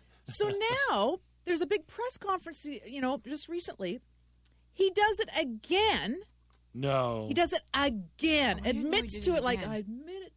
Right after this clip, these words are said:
Speaker 1: I done this." And then he's standing with his
Speaker 2: Wow.
Speaker 1: wife, Huma Abedin. Um,
Speaker 2: She's a big deal, too. She's, like,
Speaker 1: she's
Speaker 2: a big aide for Hillary Clinton.
Speaker 1: Totally, but she was
Speaker 2: Very
Speaker 1: Hillary Clinton's
Speaker 2: smart,
Speaker 1: chief of
Speaker 2: well-respected.
Speaker 1: staff.
Speaker 2: Yeah, there you go.
Speaker 1: Exactly.
Speaker 2: She's a big deal.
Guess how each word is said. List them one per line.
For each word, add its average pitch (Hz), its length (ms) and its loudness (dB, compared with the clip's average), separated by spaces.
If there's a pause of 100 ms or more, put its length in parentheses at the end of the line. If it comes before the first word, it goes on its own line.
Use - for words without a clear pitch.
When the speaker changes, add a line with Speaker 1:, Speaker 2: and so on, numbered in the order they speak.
Speaker 1:
I 240 200 -14 (100)
done 311 300 -20
this." 320 320 -14 (520)
And 359 160 0
then 440 200 0
he's 415 200 -2
standing 381 400 -2
with 349 120 2
his 349 160 6
Speaker 2:
Wow. 302 80 2
Speaker 1:
wife, 302 160 4
Huma 320 320 0
Abedin. 165 480 0 (760)
Um, 226 380 4
Speaker 2:
She's 370 240 -2
a 466 60 0
big 208 220 -2
deal, 202 260 0
too. 208 200 -2
She's, 226 200 0
like, 294 120 2
Speaker 1:
she's 208 160 2
Speaker 2:
a 165 40 -12
big 220 340 0
aide 208 300 2
for 170 140 -6
Hillary 175 380 -2
Clinton. 196 560 4
Speaker 1:
Totally, 508 200 2
but 370 100 -8
she - 120 0
was 480 160 2
Speaker 2:
Very 214 120 2 (180)
Speaker 1:
Hillary - 60 2
Clinton's 196 360 0
Speaker 2:
smart, 208 200 2
Speaker 1:
chief - 80 -8
of 185 60 -10
Speaker 2:
well-respected. 196 640 2
Speaker 1:
staff. 185 120 0 (120)
Speaker 2:
Yeah, 196 440 4
there 247 240 2
you 220 120 2
go. 175 100 -2
Speaker 1:
Exactly. 208 580 -2 (220)
Speaker 2:
She's 233 220 -10
a 208 60 -8
big 202 200 -6
deal. 165 300 -4